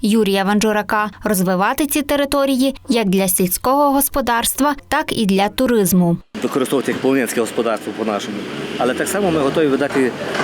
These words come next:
Speaker 2: або шукати інвесторів для використання цих територій як для туристичного бізнесу.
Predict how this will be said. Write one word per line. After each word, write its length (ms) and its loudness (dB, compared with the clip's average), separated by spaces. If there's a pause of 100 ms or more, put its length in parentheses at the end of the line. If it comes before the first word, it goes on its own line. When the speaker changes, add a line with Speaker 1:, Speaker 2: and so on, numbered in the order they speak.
(540)
Speaker 2:
або 200 -2
шукати 380 -2
інвесторів 400 0 (560)
для 80 0
використання 480 -2
цих 160 -4
територій 560 0 (500)
як 120 0
для 100 -2
туристичного 520 0
бізнесу. 400 -4